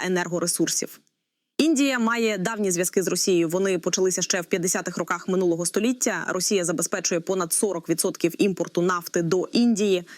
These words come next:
У грудні Індія підписала з Росією енергетичну угоду на десять років.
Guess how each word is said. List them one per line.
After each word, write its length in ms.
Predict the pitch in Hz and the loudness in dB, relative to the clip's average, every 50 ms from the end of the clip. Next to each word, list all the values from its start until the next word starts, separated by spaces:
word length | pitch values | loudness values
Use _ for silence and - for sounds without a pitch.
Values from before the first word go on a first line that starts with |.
| - _ _ _ _ _ _ _ _ _ - | -20 _ _ _ _ _ _ _ _ _ -2
У 80 | - 233 | 0 2
грудні 420 | 202 247 285 294 233 240 233 214 - | 4 4 4 4 4 4 2 2 2
Індія 280 | - 233 233 214 202 180 | 2 4 4 4 2 0
підписала 480 | - 165 - 190 - 214 190 180 170 | -2 -2 -2 -2 -2 -2 -2 -2 -2
з 60 | 170 - | -2 0
Росією 360 | 190 175 - 214 196 180 - | 0 0 2 2 2 2 2
енергетичну 640 | - 196 196 185 185 196 - 202 170 - - 190 175 | 2 0 0 0 0 0 0 0 0 0 -2 -2 -2
угоду 560 | - - 190 180 226 233 220 202 180 - - - | 0 0 2 2 2 0 2 0 -2 -2 0 0
на 240 | 180 196 190 180 | 0 2 2 0
десять 680 | 156 160 160 160 208 214 202 - - 175 160 - - - | -2 -2 -2 -2 0 0 -2 -2 -2 -2 -2 -4 -6 -6
років. 540 | - 185 202 190 170 - - 156 - - - | -2 -2 -2 -2 -2 -2 -2 -2 -2 -4 -14